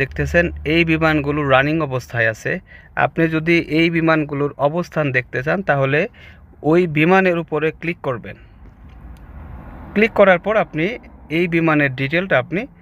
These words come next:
দেখতে পাবেন। বিমানটা দুবাই থেকে আসতেছে, রিয়াদে নামবে। এখন আপনি যদি এই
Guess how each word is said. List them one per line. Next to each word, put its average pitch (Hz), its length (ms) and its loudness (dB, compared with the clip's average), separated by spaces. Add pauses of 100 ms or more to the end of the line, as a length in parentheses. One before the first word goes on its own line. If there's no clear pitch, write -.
(380)
দেখতে 196 320 0
পাবেন। 127 260 2 (140)
বিমানটা 147 360 0 (120)
দুবাই 165 320 2
থেকে 165 240 -4
আসতেছে, 170 360 -6 (440)
রিয়াদে 139 340 2 (100)
নামবে। 120 340 -2 (760)
এখন 214 200 4 (120)
আপনি 180 160 -4 (120)
যদি 175 200 -4 (200)
এই 175 80 2